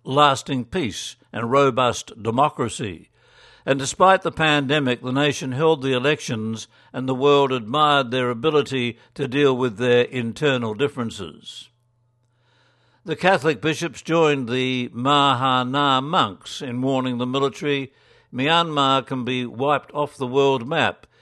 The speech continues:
if problems are not resolved in a peaceful manner," and in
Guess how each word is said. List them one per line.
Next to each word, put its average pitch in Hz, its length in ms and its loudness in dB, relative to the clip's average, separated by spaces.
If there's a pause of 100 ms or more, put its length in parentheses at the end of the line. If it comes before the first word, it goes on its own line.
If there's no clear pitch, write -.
if 120 220 -8
problems 131 540 -2
are 127 160 0
not 156 320 0
resolved 123 640 0 (180)
in 127 140 -6
a 127 60 0
peaceful 123 580 -6
manner," 127 460 -2 (280)
and 139 300 0
in 127 380 -4